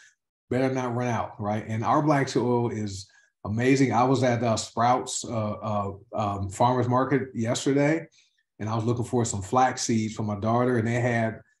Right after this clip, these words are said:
a bottle of black seed oil. It was like twenty-two bucks. It was a big bottle, but I looked at it, and you have to take a teaspoon of it, all right, for a serving, as opposed to our black seed oil just drops. And I, and I, because their,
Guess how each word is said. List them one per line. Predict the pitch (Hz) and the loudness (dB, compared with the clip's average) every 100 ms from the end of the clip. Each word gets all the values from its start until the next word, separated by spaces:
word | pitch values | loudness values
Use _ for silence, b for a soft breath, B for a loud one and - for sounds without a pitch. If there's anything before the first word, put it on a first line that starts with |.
| - | -8
a | 95 | -6
bottle | 90 123 127 120 | 2 4 4 2
of | 107 | -2
black | 107 139 147 | 0 0 0
seed | - 113 | -4 -4
oil. | 104 107 107 104 - _ - | -4 -4 -6 -8 -12 _ -4
It | |
was | 123 | 2
like | 147 110 - | 4 2 0
twenty-two | 147 143 139 147 | 0 2 4 2
bucks. | 123 131 104 | 4 2 2
It | 120 | 0
was | 120 104 | 0 -2
a | |
big | 101 123 135 131 123 | -2 0 0 0 -6
bottle, | 139 147 147 120 113 113 - _ _ - | -2 0 0 0 -2 -4 -8 _ _ -10
but | 110 117 113 | -4 -4 0
I | 110 | 0
looked | 113 180 190 | 2 2 2
at | 127 120 | 0 0
it, | 123 104 | -2 -2
and | 127 | -2
you | |
have | 143 | 0
to | 135 | -2
take | 131 131 | -4 -4
a | 98 95 | -4 -8
teaspoon | - 185 170 - 113 101 | -4 -2 -2 -4 -4 -2
of | 92 76 | -6 -10
it, | - _ _ | -16 _ _
all | 110 | 0
right, | 113 113 | 2 0
for | 117 117 113 | 2 2 2
a | |
serving, | - 139 165 135 117 | 2 2 4 4 2
as | 110 113 | 0 -2
opposed | 113 117 110 | 0 0 -2
to | - | -2
our | 120 147 | 0 0
black | 135 117 - | 0 -2 -2
seed | 107 | -2
oil | 113 110 | 0 0
just | 104 101 90 | -2 -4 -4
drops. | 98 127 - - - - - _ _ _ _ _ - | 2 2 2 -2 -12 -16 -18 _ _ _ _ _ -6
And | 113 113 | -2 0
I, | 110 117 | 0 0
and | 120 | 0
I, | 117 | 0
because | 110 113 139 113 104 | 0 0 2 2 2
their, | 120 117 - | 0 0 -4